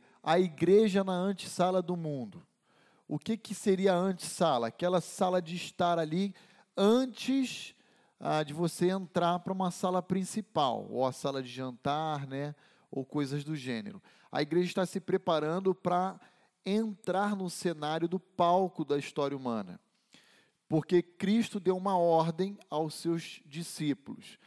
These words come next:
dizendo: "Permaneçam em Jerusalém, até que a promessa do Pai se cumpra." E a promessa do Pai era a dádiva do Espírito Santo, o derramamento do Espírito que vai ocorrer em Atos dois, no dia do Pentecostes, ok? Então,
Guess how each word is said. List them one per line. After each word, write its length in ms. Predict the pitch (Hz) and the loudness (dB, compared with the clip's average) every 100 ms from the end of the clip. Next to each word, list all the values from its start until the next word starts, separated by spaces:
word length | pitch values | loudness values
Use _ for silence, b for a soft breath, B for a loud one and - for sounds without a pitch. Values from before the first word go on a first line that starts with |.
| b b | b b
dizendo: 460 | - 143 139 156 139 | -8 -8 -2 -4 -2
"Permaneçam 720 | - 151 160 147 156 185 196 | -2 -2 0 0 0 0 -2
em 20 | |
Jerusalém, 720 | 175 190 175 190 170 156 165 _ B B B - | -2 -2 0 0 0 -4 -8 _ B B B -6
até 280 | 139 - | -2 0
que 100 | 156 | -2
a 40 | 175 | -2
promessa 520 | - 165 156 180 196 | -4 -2 -2 -4 -4
do 140 | 175 | -4
Pai 400 | 180 - 175 208 | -8 0 2 2
se 180 | 196 - | 0 -6
cumpra." 480 | 165 - 147 110 - | -12 -8 -8 -6 -6
E 20 | |
a 60 | 120 | -4
promessa 420 | 147 143 147 165 | -6 -6 -6 -6
do 120 | 170 | -8
Pai 500 | - 147 147 160 185 b b b | -4 0 2 0 -4 b b b
era 180 | - 147 | -2 -2
a 40 | |
dádiva 460 | 160 147 160 160 185 | 2 2 0 -2 -4
do 80 | 180 | -4
Espírito 340 | - 190 175 | -8 -10 -10
Santo, 480 | - - 165 123 - | -8 -2 0 -2 -6
o 20 | |
derramamento 800 | 123 156 190 175 180 165 143 143 | 0 2 4 0 -4 -6 -6 -8
do 100 | 147 | -8
Espírito 480 | 165 - 160 175 - | -12 -6 -4 -4 -8
que 100 | 208 | -2
vai 120 | 175 | 0
ocorrer 560 | 180 - 165 147 160 170 b b b | 0 0 -2 2 0 0 b b b
em 140 | 165 156 | -8 -4
Atos 400 | 147 - 190 165 | -4 -4 -6 -4
dois, 400 | 143 151 156 170 | 0 2 0 -2
no 120 | 160 | -10
dia 180 | - 147 | -6 -6
do 100 | 151 | -4
Pentecostes, 1000 | 151 147 170 - 139 113 90 - - - | -6 -4 -6 -2 0 0 -4 -16 -18 -16
ok? 500 | 104 - 156 175 202 _ _ B B B B | -16 -2 2 2 0 _ _ B B B B
Então, 320 | - 226 233 | 0 2 2